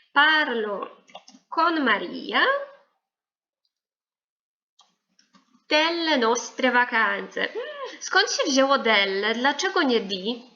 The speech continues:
E, słuchajcie, to jest, e, forma ściągnięta, czyli, e, preposizione semplice,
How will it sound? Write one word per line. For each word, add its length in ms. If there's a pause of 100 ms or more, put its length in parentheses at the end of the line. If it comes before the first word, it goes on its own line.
(380)
E, 480
słuchajcie, 720 (100)
to 160
jest, 380
e, 420 (120)
forma 520
ściągnięta, 720 (100)
czyli, 400 (340)
e, 680
preposizione 840
semplice, 720